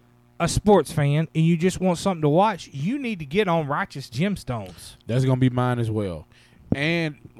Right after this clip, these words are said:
Speaker 2: we finna start doing reviews, so we might just re-
Speaker 1: Listen to, uh, if you like that bluesy music, I,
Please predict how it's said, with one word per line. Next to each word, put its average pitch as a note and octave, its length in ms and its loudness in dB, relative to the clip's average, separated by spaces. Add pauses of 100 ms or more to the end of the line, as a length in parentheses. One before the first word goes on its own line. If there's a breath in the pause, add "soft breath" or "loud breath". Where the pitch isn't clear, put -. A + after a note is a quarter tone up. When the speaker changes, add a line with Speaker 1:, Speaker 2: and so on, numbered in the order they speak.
Speaker 2:
we D3+ 120 -4
finna D#3 200 -12
start A#2+ 300 -4
doing A2+ 200 -6
reviews, G#2+ 480 -6
so B2 120 -6
we B2 160 -2
might D3+ 320 -8
just C3+ 240 -10
re- A2+ 100 -10
Speaker 1:
Listen G#3 320 -4
to, A#3 360 -2 (160)
uh, C#3+ 480 -2 (840)
if D3 220 -2
you G3 180 4
like F#3+ 280 2
that D3+ 280 0
bluesy F3+ 880 4 (320)
music, F3 760 2 (160)
I, - 100 -14